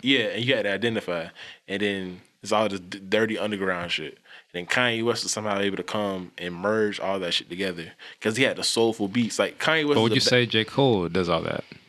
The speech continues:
Speaker 1: No, no. I'm saying, but, like, how Kanye West got all those kids who felt like they were being underrepresented in music, you know, underrepresented in, uh, in back then in the early two thousands, how Kanye grabbed all of them and now they're all rabid Kanye fans now.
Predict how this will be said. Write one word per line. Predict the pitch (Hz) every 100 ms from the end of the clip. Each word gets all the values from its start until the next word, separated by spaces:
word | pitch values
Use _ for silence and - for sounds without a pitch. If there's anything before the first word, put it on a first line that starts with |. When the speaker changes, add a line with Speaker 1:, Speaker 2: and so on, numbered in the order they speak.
| _ _
Speaker 1:
No, | 123 170 214 139
no. | 110 85 -
I'm | 135
saying, | 131 156 123
but, | 113
like, | 101
how | 117 107
Kanye | 123 123 120
West | 117 107
got | 101 104 -
all | 110 113
those | 110 110
kids | - 120 107
who | 107
felt | 113 98
like | 95
they | 98
were |
being | 90 95
underrepresented | 95 98 98 98 95 113 123 - _ _ _ _ _ -
in | 107
music, | 135 151 160 - _ _ _ _
you | 107
know, | 101
underrepresented | - 107 113 110 104 110 110
in, | 98 98
uh, | 73 95 - -
in | 92 95 90 87 - _ _ _ _ _ _ _ 107
back | 104
then | 110 117 117
in | 98
the | -
early | 107 107
two | 120
thousands, | 117 127 135 151 - - - -
how | 90
Kanye | - 110 104 90
grabbed | 98 101 98 95
all | 98
of | 95
them | 107 101
and | 95
now | 95
they're | 95
all | 92 92
rabid | 80 90 104 85
Kanye | - 107 107 107
fans | 113 113 107
now. | 117 135